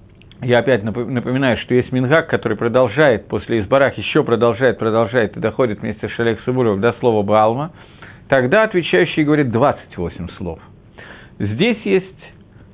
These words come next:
намёк на выражение «Игдаль на Коах Гашем». Коах — это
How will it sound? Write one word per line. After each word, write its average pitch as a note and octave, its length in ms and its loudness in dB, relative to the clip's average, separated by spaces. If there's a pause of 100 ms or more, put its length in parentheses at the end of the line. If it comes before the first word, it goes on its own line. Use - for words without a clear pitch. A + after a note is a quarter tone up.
(120)
намёк D3 640 2
на C3+ 420 0
выражение C3 640 2
«Игдаль C#3 520 2
на F3+ 120 -2
Коах D#3+ 440 2
Гашем». A2+ 440 -2 (640)
Коах — G#3+ 400 2
это D#3 380 0